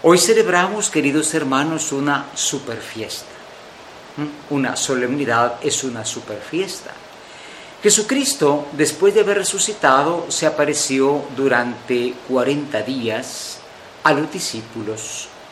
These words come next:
pero al final de ese tiempo, pues él volvió al cielo, porque del cielo había venido, y como decimos en el credo, está sentado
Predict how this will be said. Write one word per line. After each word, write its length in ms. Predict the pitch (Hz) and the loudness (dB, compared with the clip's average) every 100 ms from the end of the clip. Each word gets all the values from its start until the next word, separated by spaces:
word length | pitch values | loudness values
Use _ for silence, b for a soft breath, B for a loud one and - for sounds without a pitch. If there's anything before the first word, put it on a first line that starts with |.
| - - | -4 4
pero 300 | 175 156 - - | 4 4 0 2
al 160 | 143 | 2
final 540 | 135 135 123 156 170 123 | 2 -4 -2 -2 -2 -4
de 180 | 110 | -6
ese 160 | 107 160 | -6 -8
tiempo, 600 | - 113 101 101 - - - - - - | -6 -8 -8 -10 -10 -10 -10 -18 -10 -2
pues 220 | 160 - | 0 2
él 220 | 127 127 127 | 0 0 -4
volvió 380 | 120 110 160 156 | -4 -2 -2 0
al 100 | 113 | -2
cielo, 460 | - 117 101 95 107 - - - - | -4 -6 -8 -10 -16 -20 -20 -20 -2
porque 240 | 156 - | -2 2
del 160 | 185 180 | 0 0
cielo 460 | - 120 113 110 110 | -2 -2 -2 -2 -4
había 320 | 127 110 110 107 | -6 -6 -4 -4
venido, 500 | 101 101 107 117 117 B B B B | -6 -8 -8 -8 -8 B B B B
y 120 | 180 156 | -8 0
como 260 | 156 139 | 2 2
decimos 580 | 131 131 220 214 131 - | 2 0 -4 -4 -4 -4
en 120 | 110 | -4
el 100 | 113 | -6
credo, 480 | - 180 240 240 226 - B B - 156 | -4 -2 0 0 -4 -8 B B -8 -4
está 320 | - 143 131 | -2 0 -2
sentado 680 | - 143 - 120 117 113 | -2 -8 0 2 2 -2